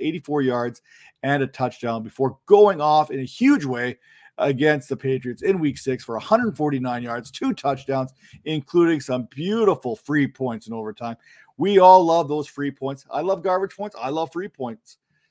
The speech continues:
Send me to overtime. Let me get those free points as long as they benefit me. Now, over the last little while here,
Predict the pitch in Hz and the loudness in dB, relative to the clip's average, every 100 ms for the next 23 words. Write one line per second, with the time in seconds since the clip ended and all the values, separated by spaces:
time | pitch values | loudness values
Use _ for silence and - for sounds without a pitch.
0 | _ - 208 202 190 190 196 196 131 143 | _ -2 -2 2 2 2 0 -2 -2 -8
1 | 151 139 139 131 - 127 - 101 92 _ | -6 -8 -6 -8 -8 -12 -10 -14 -14 _
2 | 127 156 151 131 110 123 113 107 113 92 | -6 -4 -4 -4 -6 -8 -10 -14 -18 -20
3 | _ _ _ _ _ _ _ _ - _ | _ _ _ _ _ _ _ _ -20 _
4 | - 123 135 131 - _ _ _ _ _ | -4 2 4 4 0 _ _ _ _ _
5 | _ _ _ _ _ _ _ _ _ - | _ _ _ _ _ _ _ _ _ 2
6 | 185 202 196 156 143 147 156 147 - _ | 4 4 2 0 2 4 4 2 -8 _
7 | 139 143 139 131 127 127 135 131 131 | -4 -2 0 0 -2 -2 -2 -2 -4